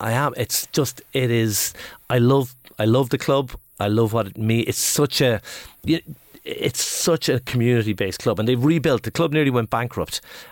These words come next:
and they have rebuilt it on this commu-, like, c-, totally community-driven. They've done an unbelievable marketing job. They're selling out the ground every week.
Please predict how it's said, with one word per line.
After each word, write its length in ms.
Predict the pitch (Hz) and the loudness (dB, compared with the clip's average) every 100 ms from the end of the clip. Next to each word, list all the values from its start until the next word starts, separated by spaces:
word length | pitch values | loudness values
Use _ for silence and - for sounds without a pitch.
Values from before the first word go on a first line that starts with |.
| - | -6
and 140 | 110 | -2
they 80 | 110 | 2
have 160 | 110 104 | 2 4
rebuilt 500 | 135 151 127 120 - | 2 2 2 0 0
it 80 | 104 | -2
on 120 | 98 | 0
this 140 | 104 | -2
commu-, 460 | - - 113 - - | -2 -2 0 0 -2
like, 140 | 107 - _ - - | -4 -6 _ -16 -14
c-, 60 | - | -10
totally 400 | - 156 151 139 | -2 2 2 0
community-driven. 680 | 120 120 113 101 92 107 95 | -2 -2 -2 -2 -4 -6 -4
They've 100 | 95 | -2
done 180 | 117 113 | 0 -2
an 60 | - | -4
unbelievable 640 | 151 165 143 135 127 104 107 | 0 0 2 2 2 2 0
marketing 380 | 107 98 - 98 | 0 -2 -4 -2
job. 240 | 104 90 - - | -2 -2 -6 -8
They're 100 | 104 | -4
selling 260 | - 135 127 | 0 0 0
out 120 | 110 | -2
the 60 | 101 | 0
ground 300 | 110 101 104 | 0 0 0
every 220 | 98 101 | -2 -2
week. 320 | 98 95 - | -2 -2 -6